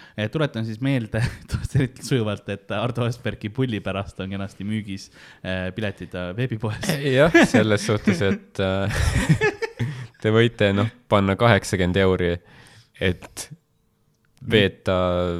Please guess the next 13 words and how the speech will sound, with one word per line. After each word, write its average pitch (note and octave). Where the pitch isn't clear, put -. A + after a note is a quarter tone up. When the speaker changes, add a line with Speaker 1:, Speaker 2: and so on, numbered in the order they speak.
Speaker 2:
ma F2
ei E2
tea, E2
seitse F#2+
või E2
kaheksa F#2+
või F2
mis F#2
iganes F2+
Speaker 1:
Ülikurba G2
Speaker 2:
tundi G#2+
seal. A2+
Speaker 1:
tundi. G2+